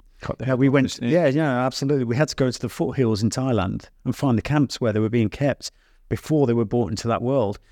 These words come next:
Speaker 2: And it's exactly the same as this situation. If you want to resolve the situation, it's not the back end you need to deal with. It's the checks on the front end. You know, it's when they start. I've said this time and time again, you know, they need to have some kind of,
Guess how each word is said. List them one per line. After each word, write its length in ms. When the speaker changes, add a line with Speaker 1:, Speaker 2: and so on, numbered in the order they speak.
Speaker 2:
And 100
it's 120
exactly 420
the 80
same 340
as 100
this 140
situation. 500
If 120
you 60
want 100
to 40
resolve 280
the 80
situation, 500
it's 140
not 80
the 80
back 320
end 380
you 100
need 160
to 100
deal 200
with. 220
It's 180
the 100
checks 380
on 80
the 60
front 340
end. 300
You 60
know, 100
it's 160
when 220
they 100
start. 280
I've 180
said 220
this 120
time 200
and 80
time 240
again, 400
you 160
know, 100
they 200
need 240
to 120
have 300
some 200
kind 260
of, 200